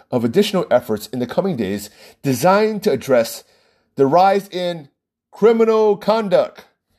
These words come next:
directed towards school personnel. There was no criminal conduct directed towards school personnel.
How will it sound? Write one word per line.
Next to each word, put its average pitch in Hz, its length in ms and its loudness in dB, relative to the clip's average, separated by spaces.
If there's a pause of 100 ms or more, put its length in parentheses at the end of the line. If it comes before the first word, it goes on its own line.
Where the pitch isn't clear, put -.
(240)
directed 151 440 -8
towards 143 320 0
school 131 200 -10
personnel. 98 540 -8 (760)
There 135 140 2
was 147 340 2
no 135 200 -2
criminal 120 400 -4
conduct 104 560 -4
directed 95 480 -6
towards 90 340 -6
school 85 320 -10
personnel. 82 580 -10